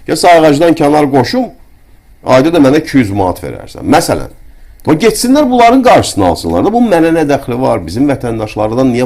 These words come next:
bunun belinə, çiyninə yüklənməlidirlər axı? Yəni, dövlət, yenə təkrarlayıram, dövlətin inhisarçı şirkətləri kommersiya şirkətləri deyil. Bacarmırlarsa, çıxsınlar bazardan, açsınlar bu sahəni, özəlləşdirməyə açsınlar,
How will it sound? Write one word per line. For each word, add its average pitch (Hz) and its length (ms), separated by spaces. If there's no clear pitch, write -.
bunun 117 200
belinə, 110 440
çiyninə 107 400
yüklənməlidirlər 87 880
axı? - 220
Yəni, 185 240
dövlət, 135 460
yenə 151 220
təkrarlayıram, 69 560
dövlətin 113 480
inhisarçı 95 560
şirkətləri 78 880
kommersiya 113 600
şirkətləri 85 680
deyil. 87 240
Bacarmırlarsa, 117 1000
çıxsınlar 147 640
bazardan, 73 600
açsınlar 131 680
bu 104 40
sahəni, 76 540
özəlləşdirməyə 87 800
açsınlar, 64 420